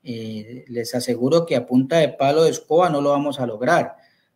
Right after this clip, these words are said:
Adicional a que tenemos otra serie de, de situaciones, pues, ahí complejas, que es que no tenemos amarradas las tuberías,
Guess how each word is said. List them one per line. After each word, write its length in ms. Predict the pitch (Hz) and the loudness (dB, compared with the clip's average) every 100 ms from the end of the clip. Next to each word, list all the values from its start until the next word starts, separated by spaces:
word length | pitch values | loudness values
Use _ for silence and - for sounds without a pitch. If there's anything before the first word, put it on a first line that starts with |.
| _ _ _ _ _ 147 | _ _ _ _ _ 2
Adicional 400 | 160 165 156 175 | 2 4 2 2
a 100 | 208 | 2
que 100 | 170 | 0
tenemos 400 | 170 151 156 180 | 0 0 0 -2
otra 160 | 180 180 | -2 -2
serie 300 | 185 180 185 | 0 2 2
de, 320 | 175 147 - | 2 2 -2
de 100 | 131 | -8
situaciones, 600 | 127 131 127 127 143 156 | -6 -4 -4 -2 -4 -6
pues, 320 | - 165 160 | -4 -4 -2
ahí 260 | 165 160 156 | -2 -2 -4
complejas, 640 | - 156 160 160 143 156 | -6 -6 -2 -2 -2 -6
que 120 | - | -8
es 120 | 127 - | -10 -8
que 160 | 151 | -8
no 120 | 147 | -6
tenemos 380 | 131 143 143 143 | -4 -2 0 -2
amarradas 680 | 139 127 117 120 127 135 147 | 0 0 -2 -4 -4 -2 -2
las 220 | 143 127 | -4 -8
tuberías, 1000 | - 123 123 143 170 165 165 160 156 156 | -4 0 0 2 2 2 2 2 0 -4